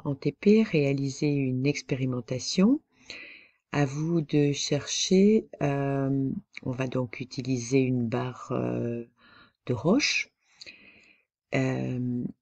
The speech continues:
enregistrer, euh, le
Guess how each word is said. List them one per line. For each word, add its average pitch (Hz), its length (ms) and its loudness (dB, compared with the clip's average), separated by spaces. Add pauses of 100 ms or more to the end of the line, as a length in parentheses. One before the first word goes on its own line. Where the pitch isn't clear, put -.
(600)
enregistrer, 139 1120 0 (500)
euh, 123 260 -2
le 117 640 0